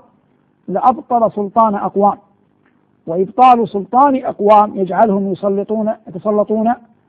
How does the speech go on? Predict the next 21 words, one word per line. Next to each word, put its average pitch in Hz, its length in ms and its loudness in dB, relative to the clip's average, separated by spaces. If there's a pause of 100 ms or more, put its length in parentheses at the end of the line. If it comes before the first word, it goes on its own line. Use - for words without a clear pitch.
(280)
عليه. 196 340 -2 (600)
ولهذا 220 400 2
قال 269 260 4
أبو 196 160 2
هريرة 190 140 -2
رضي 175 140 -4
الله 175 180 -2
تعالى 170 320 -4
عنه 196 380 -4
عن 180 140 -8
بعض 185 260 -2
علمه: 185 420 -2
"لو - 200 -2
أظهره 214 560 0 (500)
لقتل"، 226 400 -2 (920)
وهو 196 240 2
أراد 214 360 2
بذلك 214 480 -2
بعض 226 260 0
ما 196 180 -4
كان 208 360 -2